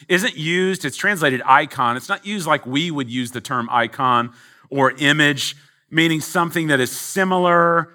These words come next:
or resembles the original. No, rather, the way that this is used here is that which is the exact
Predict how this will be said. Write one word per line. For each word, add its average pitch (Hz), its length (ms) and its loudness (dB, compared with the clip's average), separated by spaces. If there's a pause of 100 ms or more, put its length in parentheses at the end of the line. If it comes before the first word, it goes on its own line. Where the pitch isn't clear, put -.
(100)
or 135 360 4
resembles 156 1160 0
the 131 120 0
original. 151 720 0 (960)
No, 143 300 4
rather, 151 360 2
the 135 140 -4
way 151 240 0
that 165 160 -4
this 143 220 -8
is 117 140 -10
used 139 300 -4
here 107 440 -2 (880)
is 123 240 -2
that 147 360 4
which 147 240 -8
is 127 200 -6
the 123 180 -2
exact 131 800 0